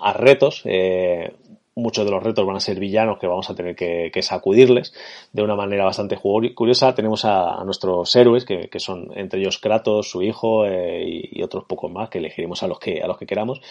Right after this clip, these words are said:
y vamos a ponerlos frente a, a, a una línea de, de las cartas, y entonces interactuaremos con, con esas cartas. Además podemos, eh, estar en, en retaguardia, bueno, hay, hay varias, varias posiciones, ¿no? Tenemos un macito,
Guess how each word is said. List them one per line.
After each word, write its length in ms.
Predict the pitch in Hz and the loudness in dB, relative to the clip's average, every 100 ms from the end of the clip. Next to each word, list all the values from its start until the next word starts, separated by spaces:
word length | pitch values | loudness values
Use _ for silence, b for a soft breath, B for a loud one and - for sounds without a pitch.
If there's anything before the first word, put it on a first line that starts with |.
| B B B B | B B B B
y 160 | 127 | 2
vamos 240 | 131 123 120 | 6 6 6
a 80 | 120 | 4
ponerlos 400 | 123 120 123 - | 4 6 4 4
frente 400 | 131 127 117 120 | 4 4 6 4
a, 80 | |
a, 600 | 117 101 92 90 87 - | 6 2 -2 -6 -10 -4
a 400 | 110 110 110 104 104 | 0 0 0 0 0
una 360 | 110 107 101 | -2 -2 -2
línea 300 | 101 107 104 | -4 -2 -2
de, 360 | 98 90 85 - | 0 -2 -6 -8
de 140 | - 98 | -6 -4
las 180 | 90 | -4
cartas, 400 | - 117 - - | 0 0 0 -6
y 40 | - | -10
entonces 420 | 98 90 98 - | -10 -8 -10 -8
interactuaremos 760 | 127 113 107 95 95 90 101 - | -6 0 -2 0 -4 -4 -8 -6
con, 240 | 95 85 - | -8 -8 -14
con 160 | - 92 | -10 -8
esas 240 | 95 - | -8 -10
cartas. 460 | - - - - - B B B B | -12 -14 -14 -16 -18 B B B B
Además 240 | 107 104 | -2 0
podemos, 360 | - 107 107 104 | 2 2 2 -2
eh, 300 | 95 92 87 | 0 -2 -4
estar 360 | - 101 98 | -2 0 0
en, 300 | 98 90 85 | -2 -6 -12
en 160 | 95 104 | -14 -4
retaguardia, 1000 | 104 95 92 123 135 127 123 127 127 123 | -4 -2 4 8 8 8 6 6 6 4
bueno, 180 | 110 104 | 2 -2
hay, 200 | 98 95 | -4 -2
hay 140 | - 95 | -2 -2
varias, 280 | 95 98 98 | 0 -2 0
varias 240 | 107 101 | 2 2
posiciones, 440 | 101 90 - 78 | -2 -8 -16 -18
¿no? 180 | - 143 - B B B | -16 -16 -16 B B B
Tenemos 280 | - 127 123 | 2 2 4
un 80 | 139 | 2
macito, 560 | 131 - 135 117 92 | 2 2 6 4 4